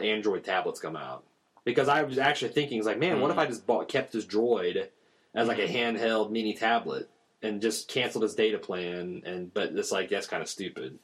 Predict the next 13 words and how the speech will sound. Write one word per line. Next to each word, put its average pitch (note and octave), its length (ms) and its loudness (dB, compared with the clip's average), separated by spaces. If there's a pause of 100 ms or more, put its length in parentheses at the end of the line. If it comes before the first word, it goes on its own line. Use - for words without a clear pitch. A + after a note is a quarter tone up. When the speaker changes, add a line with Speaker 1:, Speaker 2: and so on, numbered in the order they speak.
(300)
Speaker 1:
But G#2 200 0
I, A#2 340 2
the, G#2 440 0
I B2+ 160 4
think A#2+ 260 -2
that G2+ 200 -2
the G2 120 2
Android G#2 680 0
tablets G#2+ 380 0
are F2 60 -4
gonna F2+ 160 -6
be E2 140 -8
hot. - 580 -4